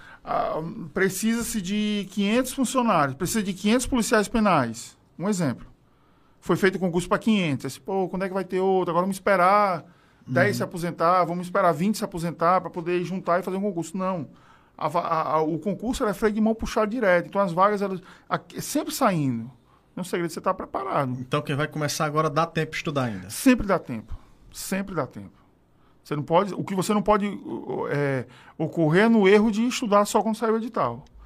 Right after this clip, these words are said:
Speaker 1: Porque sai o edital e você tem de dois, três, quatro meses, cinco meses, seis meses no máximo, e aí você não, não, não,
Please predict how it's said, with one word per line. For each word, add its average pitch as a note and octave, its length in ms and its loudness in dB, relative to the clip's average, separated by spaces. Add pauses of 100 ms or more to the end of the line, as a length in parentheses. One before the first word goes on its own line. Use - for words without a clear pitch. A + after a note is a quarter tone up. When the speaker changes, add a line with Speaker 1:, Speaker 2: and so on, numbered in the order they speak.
(260)
Speaker 1:
Porque - 160 -6
sai G3 180 2
o F#3+ 40 4
edital G3 300 2
e G#3+ 40 0
você G#3 140 -4
tem F3+ 180 -2
de D3+ 120 0
dois, D#3+ 480 -2
três, D#3+ 340 -6
quatro D#3+ 360 -6
meses, D3 460 -6
cinco F3 200 -10
meses, C#3 200 -8
seis G#3 180 -4
meses E3+ 220 -4
no D#3 60 -4
máximo, E3 400 -4
e E3 40 -4
aí D#3+ 120 -4
você E3+ 220 -12
não, G3 240 -4
não, C#3 220 -6
não, B2+ 380 -10